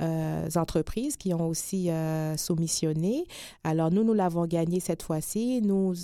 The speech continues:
nous répondons aux exigences, mais c'est une expertise qu'on a et on peut poursuivre à faire d'autres livres en voie de synthèse.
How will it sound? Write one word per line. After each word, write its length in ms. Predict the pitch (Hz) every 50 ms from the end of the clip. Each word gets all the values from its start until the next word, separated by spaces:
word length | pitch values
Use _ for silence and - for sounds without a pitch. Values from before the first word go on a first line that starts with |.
| -
nous 200 | - 180 185 208
répondons 540 | 202 - 196 - - 175 170 165 170 170 170
aux 60 | 170
exigences, 880 | 170 160 165 160 156 156 165 160 156 - 175 165 202 262 294 - - 185 160 - - - - - - -
mais 100 | 185 196
c'est 180 | 214 214 -
une 100 | - 175
expertise 500 | 170 170 - - 175 165 - - 196 180
qu'on 260 | - - 165 156 156 165
a 160 | 190 233 254 -
et 160 | 226 233 247
on 100 | 220 190
peut 360 | 165 - - 240 262 262 240 - - _ _ _ _ _ _ _ _
poursuivre 600 | - 214 147 - - - - 247 277 302 240 202 - - 208 - -
à 100 | 220 208
faire 360 | - - 226 233 254 254 233
d'autres 400 | 180 170 240 277 302 - - 208
livres 800 | 180 170 170 165 175 170 165 180 226 277 302 269 185 170 - 156 - -
en 80 | 165
voie 200 | 165 160 160 156
de 60 | 151
synthèse. 560 | - - 151 151 - - 156 160 - - -